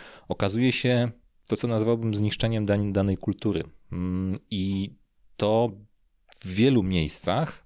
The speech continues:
tych popu-, najbardziej popularnych, e, w zasadzie możemy zaobserwować. Dlaczego ono jest, e, złe? Po pierwsze, jakby sama lokalna kultura zanika i zamienia się w takie,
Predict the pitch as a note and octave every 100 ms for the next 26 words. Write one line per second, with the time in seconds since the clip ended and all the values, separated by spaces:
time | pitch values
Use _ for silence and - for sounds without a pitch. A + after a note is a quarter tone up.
0 | - F2 - - - F2+ F#2+ G2 F2+ -
1 | G2 E2+ E2 G#2+ D#3+ - - - - -
2 | F#2 G2 G#2 G#2+ A2 A2 A2 G2+ G2+ G2
3 | F#2 - - F2 F2 E2+ F2+ A#2+ A#2 A2
4 | G#2 G2+ F#2 - - F2+ F2+ F2 G#2 C3+
5 | - - - - C3 C3+ C#3 A2+ - A#2
6 | G#2 A2 A#2+ A#2+ A2 A2 A2 A#2 A2+ G#2+
7 | G2+ - G#2+ G2+ G2 A2 A2 - E2+ -
8 | F#2 F#2 G2+ G2 G2 - F#2+ - F#2 F2
9 | F2